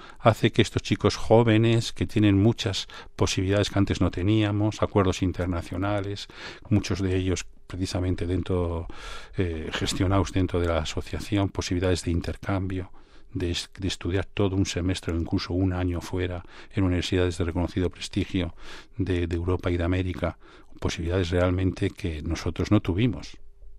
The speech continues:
No tuvimos, ni, ni de lejos, ni soñábamos en esa posibilidad. Grandes posibilidades,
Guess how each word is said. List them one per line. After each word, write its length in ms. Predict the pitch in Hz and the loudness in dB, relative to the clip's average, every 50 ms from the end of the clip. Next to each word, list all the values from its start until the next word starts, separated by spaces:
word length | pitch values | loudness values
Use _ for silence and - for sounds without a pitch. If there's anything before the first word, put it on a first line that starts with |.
| - - - - - - - | -16 -16 -16 -16 -16 -14 -10
No 200 | 85 85 92 98 | -6 -2 -2 -2
tuvimos, 540 | - - - 87 95 110 107 92 82 - - | -4 -4 -6 -2 0 0 0 0 -2 -4 -4
ni, 200 | 90 80 80 80 | -4 -4 -2 -2
ni 300 | 80 82 87 98 117 107 | -2 -2 2 4 4 4
de 120 | 87 82 85 | 4 4 2
lejos, 300 | 117 120 - - 76 82 | 0 0 0 -2 -4 -2
ni 80 | 87 | -2
soñábamos 560 | - - 87 90 98 104 101 98 85 85 - | -2 -2 0 0 2 2 2 2 0 0 0
en 80 | 90 90 | 0 0
esa 220 | 90 - - - | 0 0 -2 -4
posibilidad. 640 | - - 87 90 - 90 82 82 85 95 107 104 - - - - - - - - - - - - - - - - - - | -2 -2 -2 -2 0 -2 -2 -2 0 0 0 0 0 -2 -8 -20 -16 -14 -14 -12 -12 -12 -12 -14 -14 -16 -16 -4 4 6
Grandes 260 | 117 123 117 - - | 6 8 6 4 2
posibilidades, 880 | - - 107 - 113 101 101 101 104 117 123 120 117 120 123 117 - | 4 2 2 4 4 2 2 4 4 4 4 4 4 2 2 0 0